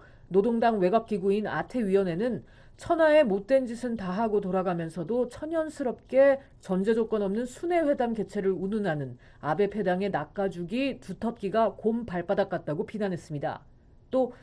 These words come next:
노동당 기관지인 노동신문은 지난 팔월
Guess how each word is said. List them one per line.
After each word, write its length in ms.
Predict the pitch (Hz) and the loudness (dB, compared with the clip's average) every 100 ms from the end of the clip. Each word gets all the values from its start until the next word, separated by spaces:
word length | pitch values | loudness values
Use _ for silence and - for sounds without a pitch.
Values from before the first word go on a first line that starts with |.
| - - - | -20 -20 -2
노동당 460 | 214 269 285 277 | 0 2 2 2
기관지인 640 | 262 233 247 240 220 240 240 | 0 -2 0 0 -2 -2 0
노동신문은 800 | 208 240 240 226 196 208 247 - - - | 2 0 -2 -2 -2 0 -2 -6 -14 -20
지난 320 | - 226 233 | -4 0 0
팔월 480 | 233 277 277 170 127 | 0 0 4 4 2